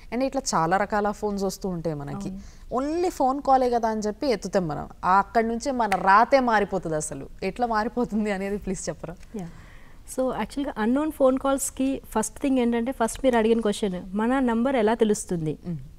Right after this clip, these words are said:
Speaker 2: In fact అది మనమే ఇస్తున్నాం.
Speaker 1: మ్మ్.
Speaker 2: ఎక్కడ అంటే, మనం షాపింగ్‌కి వెళ్తున్నాం,
Speaker 1: మ్మ్.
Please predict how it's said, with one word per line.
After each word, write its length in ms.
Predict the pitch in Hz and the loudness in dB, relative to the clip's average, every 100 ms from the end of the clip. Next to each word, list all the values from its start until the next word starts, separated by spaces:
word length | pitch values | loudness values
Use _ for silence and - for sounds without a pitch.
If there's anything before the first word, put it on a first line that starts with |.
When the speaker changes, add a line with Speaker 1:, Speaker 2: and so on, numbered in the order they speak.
| 208 | -8
Speaker 2:
In 60 | |
fact 220 | 208 247 240 | -4 -4 -2
అది 120 | 202 | -2
మనమే 340 | 202 175 247 240 | -2 0 4 4
ఇస్తున్నాం. 440 | - 202 180 170 - - - | 4 -4 -4 -6 -12 -20 -12
Speaker 1:
మ్మ్. 240 | 370 480 220 - - - 214 | -10 -8 -10 -12 -18 -10 -10
Speaker 2:
ఎక్కడ 220 | - 262 | -4 0
అంటే, 380 | 254 233 269 - - - - - - | 0 0 -2 -4 -12 -20 -20 -14 -6
మనం 220 | 226 240 | -2 -2
షాపింగ్‌కి 420 | - 220 262 269 | 2 2 4 2
వెళ్తున్నాం, 360 | 208 185 175 175 | 2 0 -8 -10
Speaker 1:
మ్మ్. 100 | 165 | -12